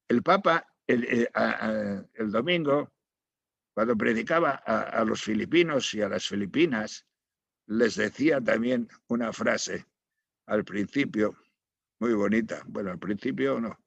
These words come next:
Les decía que el Evangelio no es un libro de autoayuda. Esos libros que hay ahora, autoayuda, para ser feliz,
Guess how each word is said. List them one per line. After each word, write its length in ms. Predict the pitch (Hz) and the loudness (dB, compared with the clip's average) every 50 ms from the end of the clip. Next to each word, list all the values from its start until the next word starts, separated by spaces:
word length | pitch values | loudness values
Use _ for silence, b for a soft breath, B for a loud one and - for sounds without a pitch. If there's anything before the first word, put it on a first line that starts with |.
| _ _ _ _ _ _ _ _ _ _ _ _ _ _ _ _ _ _ | _ _ _ _ _ _ _ _ _ _ _ _ _ _ _ _ _ _
Les 280 | - 110 117 120 117 101 | 0 2 2 2 4 2
decía 480 | 113 117 113 - - 143 143 139 135 | 2 2 2 2 2 2 4 4 2
que 340 | 117 - 117 113 98 - - _ _ _ _ _ _ _ | 2 2 0 -2 -2 -2 -8 _ _ _ _ _ _ _
el 140 | 113 131 | 2 4
Evangelio 640 | 139 139 131 131 123 - - 196 202 180 165 160 151 | 6 6 4 2 0 0 2 2 4 4 4 2 2
no 200 | - 143 160 185 | 0 0 0 2
es 120 | 180 - - | 2 2 2
un 180 | 175 165 147 | 2 2 4
libro 360 | 147 165 180 170 165 160 147 | 4 4 4 6 6 6 6
de 80 | 147 139 | 6 6
autoayuda. 1040 | 131 123 120 110 98 - 104 95 98 101 101 139 190 196 156 98 76 67 65 - - _ _ _ _ _ _ _ _ _ _ _ _ _ _ _ _ _ _ _ _ _ _ _ _ _ _ _ _ _ _ _ _ _ _ _ _ _ _ _ - | 6 6 4 2 0 0 0 0 0 0 4 4 6 6 6 4 0 -4 -8 -12 -16 _ _ _ _ _ _ _ _ _ _ _ _ _ _ _ _ _ _ _ _ _ _ _ _ _ _ _ _ _ _ _ _ _ _ _ _ _ _ _ 0
Esos 260 | 127 117 131 147 135 | 2 4 4 6 6
libros 380 | 131 143 143 139 127 131 120 - | 6 6 6 6 4 2 2 2
que 140 | - 127 | 2 4
hay 100 | 131 127 | 4 6
ahora, 520 | 117 113 127 147 156 127 92 78 73 - - _ _ _ _ _ _ | 6 4 4 6 4 4 2 0 -4 -8 -14 _ _ _ _ _ _
autoayuda, 960 | - 120 127 127 107 92 113 113 110 113 117 160 185 175 127 85 78 - - _ _ _ _ _ _ _ _ _ _ _ _ _ _ _ | 4 4 4 4 2 2 2 2 2 4 4 6 8 8 6 4 0 -6 -12 _ _ _ _ _ _ _ _ _ _ _ _ _ _ _
para 220 | - 120 113 113 117 | 0 2 2 2 2
ser 280 | - 151 156 160 151 | 6 6 6 6 4
feliz, 580 | - - 123 120 135 165 170 139 - - - | 2 2 2 4 8 8 8 8 6 2 -6